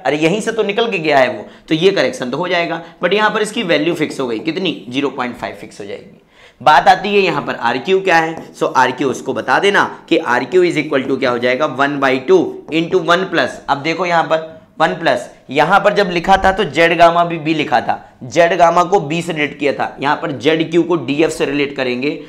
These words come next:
तो आपके पास में ये क्या हो जाएगा, that is your Z Q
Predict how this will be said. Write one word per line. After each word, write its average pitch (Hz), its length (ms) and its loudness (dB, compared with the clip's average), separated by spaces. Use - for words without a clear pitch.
तो - 80 -8
आपके 151 420 0
पास 139 340 0
में 143 200 -4
ये 143 140 -2
क्या 135 160 -4
हो 135 100 -4
जाएगा, 123 380 -4
that 135 160 -4
is 131 100 -4
your 135 160 -4
Z 151 380 -4
Q 180 140 0